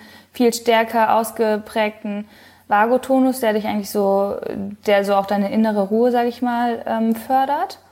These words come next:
Und es ist halt total angesehen in der Behandlung und Vorbeugung von Depressionen.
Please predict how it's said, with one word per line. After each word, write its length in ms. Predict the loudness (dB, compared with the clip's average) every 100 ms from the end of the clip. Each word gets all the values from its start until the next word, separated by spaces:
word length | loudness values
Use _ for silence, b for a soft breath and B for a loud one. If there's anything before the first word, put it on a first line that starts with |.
| b b b b b -4
Und 340 | 2 2 2
es 160 | 0 -2
ist 140 | -2
halt 480 | 2 2 0 -8 -6
total 480 | -4 -4 0 2 4
angesehen 720 | 4 2 2 4 2 4 2
in 160 | 0 0
der 100 | 0
Behandlung 520 | 0 0 2 2 0
und 140 | -4
Vorbeugung 540 | -2 -2 0 -2 -4 -6
von 160 | -6
Depressionen. 800 | -6 -8 -10 -10 -6 -6 -6 -6